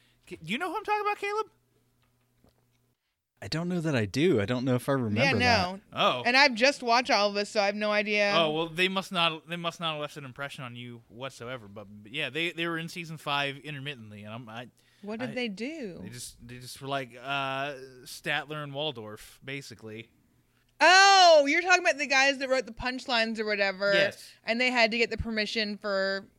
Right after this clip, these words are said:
Speaker 3: whatever the fuck they were doing that had the punchlines in
Speaker 1: Yes.
Speaker 3: it.
Speaker 1: I, I, I found them, uh, u-,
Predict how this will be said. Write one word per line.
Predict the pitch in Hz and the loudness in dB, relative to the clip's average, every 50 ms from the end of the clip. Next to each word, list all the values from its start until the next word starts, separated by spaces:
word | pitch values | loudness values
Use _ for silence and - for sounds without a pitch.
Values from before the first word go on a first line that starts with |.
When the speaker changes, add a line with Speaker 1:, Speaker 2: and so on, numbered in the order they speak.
| _ _ _ - | _ _ _ -16
Speaker 3:
whatever | 214 202 196 196 196 | -8 -6 -6 -4 -4
the | 196 190 | -6 -6
fuck | - 202 190 190 | -6 -6 -6 -4
they | - 190 | -6 -6
were | 190 190 | -4 -4
doing | 185 185 185 185 185 185 180 185 185 180 | -4 -4 -4 -4 -6 -6 -10 -12 -10 -10
that | 175 151 | -10 -6
had | 185 180 180 | -6 -6 -8
the | 175 | -8
punchlines | 165 - 175 170 175 - - 165 156 | -10 -12 -14 -14 -14 -14 -14 -10 -6
in | 160 | -4
Speaker 1:
Yes. | 156 120 - - 95 - - | -4 -4 -4 -8 -12 -16 -12
Speaker 3:
it. | - | -6
Speaker 1:
I, | 156 160 160 143 165 175 185 - | -4 -4 -2 0 0 0 2 2
I, | 180 185 | 0 -2
I | |
found | 180 - 202 185 180 175 170 170 | 0 0 -2 -2 -2 -2 -4 -6
them, | 160 160 160 | -6 -6 -4
uh, | 147 147 147 143 143 147 - - 110 | -4 -2 -2 -2 -2 -6 -8 -12 -14
u-, | 160 | -14